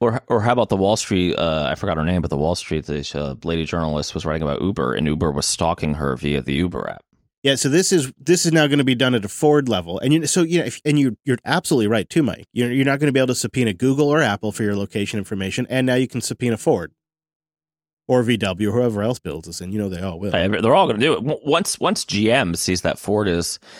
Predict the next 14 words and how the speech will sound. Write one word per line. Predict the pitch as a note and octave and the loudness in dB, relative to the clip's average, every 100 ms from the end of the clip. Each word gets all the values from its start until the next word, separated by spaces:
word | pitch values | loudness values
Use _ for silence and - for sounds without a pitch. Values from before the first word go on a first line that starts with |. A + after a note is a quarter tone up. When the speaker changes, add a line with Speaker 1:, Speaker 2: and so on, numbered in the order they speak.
| - - | -20 -8
Speaker 1:
you | - | -2
know, | - - - _ _ _ _ _ _ _ | 0 0 -4 _ _ _ _ _ _ _
making | A2 G#2+ A2+ | 0 2 2
even | A2 G#2 F2+ | 2 0 0
one | E2+ F#2+ | 2 2
percent | A2 G2 - G2+ - | 2 -2 0 0 -2
or | |
two | - G#2 | -2 -2
percent | G2 E2+ - D2 | -2 -2 -2 -2
more | D#2 F#2+ F2 | 0 2 2
off | C#2+ - | 0 -2
of | C#2+ - | -8 -6
delinquent | D#2 E2+ D#2 - | -4 -2 -4 -4
payments | E2 F2 C#2 C#2+ - - | -2 -2 -2 -4 -6 -10